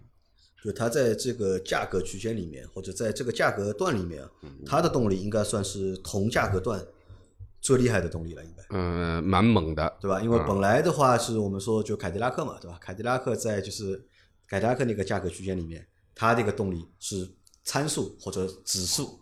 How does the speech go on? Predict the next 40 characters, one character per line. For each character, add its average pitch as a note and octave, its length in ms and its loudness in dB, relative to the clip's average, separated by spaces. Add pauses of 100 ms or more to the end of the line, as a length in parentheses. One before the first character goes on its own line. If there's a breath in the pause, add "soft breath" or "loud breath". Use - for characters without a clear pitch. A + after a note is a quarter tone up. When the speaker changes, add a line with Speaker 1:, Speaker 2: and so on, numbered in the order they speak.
(120)
Speaker 1:
是 - 120 -6
非 A2 140 -2
常 G2+ 140 0
好 F2 160 -6
看 A2+ 180 -6
的。 D2 100 -12 (380 soft breath)
那 G2+ 80 -4
现 B2+ 140 2
在 A#2 140 2
呢， G#2 140 2
又 A2+ 140 2
来 F2+ 200 2
了 F#2+ 100 2
一 F#2 80 2
个 F2+ 120 -2
就 F#2 100 -8
是 F2 220 -8
新 G#2 260 -2
的 F#2 260 -2 (380 soft breath)
品 F2 160 -6
牌 E2+ 160 -6
或 F#2+ 140 -2
者 F2+ 100 -4
是 E2+ 260 -6 (280 soft breath)
新 - 180 -4
的 G2 80 -2
车 F2 180 -6
型， D#2+ 160 -10 (300 soft breath)
又 A#2 160 0
把 F2 180 -2
这 A2+ 160 -2
个 G2 220 2 (720 soft breath)
动 A#2+ 140 0
力 G#2 100 2
级 G2+ 160 -4
别 F2+ 120 2
啊， F#2 140 -2 (480)
就 A2+ 140 2
往 F2 180 2
上 G2+ 260 0